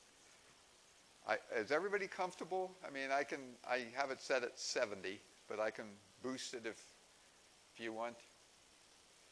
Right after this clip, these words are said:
You all right? Okay, nobody's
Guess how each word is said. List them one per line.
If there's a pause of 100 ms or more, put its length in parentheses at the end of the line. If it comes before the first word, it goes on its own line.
(840)
You (120)
all
right? (2500)
Okay,
nobody's